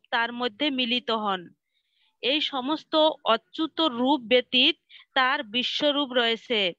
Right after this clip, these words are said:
যা তিনি কুরুক্ষেত্রের রণভূমিতে অর্জুনের সামনে প্রকাশ করেছিলেন। এই শ্লোকে স্ফীতম শব্দটিও ব্যবহার করা হয়েছে,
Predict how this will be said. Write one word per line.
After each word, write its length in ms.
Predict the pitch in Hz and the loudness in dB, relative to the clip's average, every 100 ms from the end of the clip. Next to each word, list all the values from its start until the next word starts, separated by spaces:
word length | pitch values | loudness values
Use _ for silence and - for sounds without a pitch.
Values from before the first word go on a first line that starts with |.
| _ - | _ -18
যা 260 | 202 214 240 | -6 -4 -4
তিনি 420 | 285 277 320 453 - - _ | -4 0 0 0 -8 -20 _
কুরুক্ষেত্রের 840 | - 294 330 - 311 - 302 330 254 | -4 -2 -2 -2 -4 -2 0 0 2
রণভূমিতে 880 | 233 240 277 262 269 277 277 330 415 - | 0 0 -4 -6 -10 -8 -6 -4 -6 -6
অর্জুনের 560 | 226 233 208 269 294 330 | -2 -2 -2 0 2 0
সামনে 440 | - 240 240 285 | 0 -4 -2 -4
প্রকাশ 480 | - 247 247 240 - | -2 -4 -2 -2 -4
করেছিলেন। 720 | 254 233 226 226 208 190 165 _ _ _ _ _ _ _ - | -4 -4 -4 -4 -2 -2 -6 _ _ _ _ _ _ _ -4
এই 300 | 247 320 311 | -2 0 -4
শ্লোকে 640 | - 302 311 294 262 339 415 _ _ - 254 | -4 -2 0 0 0 -2 -6 _ _ -12 -12
স্ফীতম 840 | - - 359 370 302 262 233 320 349 | -12 -6 -4 -2 -2 -2 -2 -2 -6
শব্দটিও 720 | - 262 226 269 302 311 339 | -6 -4 -2 -4 -2 0 0
ব্যবহার 520 | 262 226 - 247 254 | 0 -2 -8 -10 -6
করা 220 | 247 240 | -2 -2
হয়েছে, 380 | 240 208 202 | -4 -4 -2